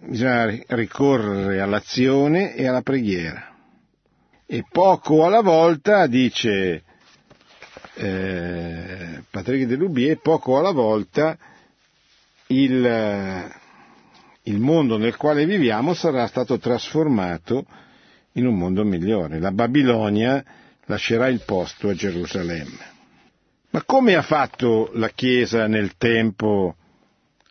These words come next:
a creare questa mentalità? Beh, intanto noi possiamo leggere tutta la storia della Chiesa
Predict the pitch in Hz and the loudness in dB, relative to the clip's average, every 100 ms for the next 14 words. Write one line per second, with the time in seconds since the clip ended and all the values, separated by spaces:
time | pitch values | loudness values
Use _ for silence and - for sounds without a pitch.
0 | _ 104 - 113 113 113 110 110 95 110 | _ -10 -4 0 0 0 -2 -2 -4 -4
1 | 98 92 - 92 90 - 82 78 _ _ | -4 -4 -2 -2 -2 -6 -10 -12 _ _
2 | _ _ - 202 185 _ _ _ 139 117 | _ _ -2 0 0 _ _ _ -4 0
3 | 180 208 156 135 151 170 143 113 - 117 | 2 2 2 4 4 4 4 -2 -8 -6
4 | - 139 135 143 143 110 107 98 - - | -2 0 2 4 2 2 0 -2 -6 -20
5 | _ _ _ _ _ 170 156 113 101 - | _ _ _ _ _ -2 0 0 -2 -2
6 | 110 107 101 117 135 110 110 98 147 | -2 0 0 0 0 0 0 0 -2